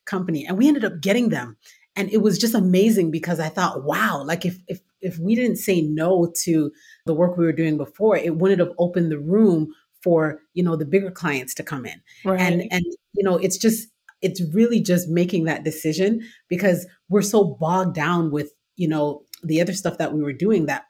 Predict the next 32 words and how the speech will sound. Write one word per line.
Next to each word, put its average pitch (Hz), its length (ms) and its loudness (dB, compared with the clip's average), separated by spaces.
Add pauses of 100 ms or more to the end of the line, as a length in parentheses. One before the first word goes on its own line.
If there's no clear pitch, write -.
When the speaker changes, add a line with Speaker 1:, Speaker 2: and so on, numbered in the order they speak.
(160)
Speaker 1:
we 175 140 0
really 180 320 2
weren't 165 400 0 (280)
targeting 170 640 0 (100)
who 202 100 0
we 165 120 -2
should 233 340 -4
target 147 400 -6 (100)
solely, - 640 -4 (320)
right? 170 320 2
And 175 160 0
the 180 60 2
moment 208 340 2
we 185 120 -2
did 180 360 0
that, 135 280 -6 (480)
th-, 196 160 2
it 170 160 -2
really 175 380 2
started 160 420 -2
to 151 120 -6
pick 180 280 -8
up - 140 -8
momentum. 151 480 -4
But 156 120 -6
there 170 140 0
was 180 380 0
a 175 60 -6
time 165 360 -2
where 151 180 -4
it 151 140 -6
was, 143 260 -6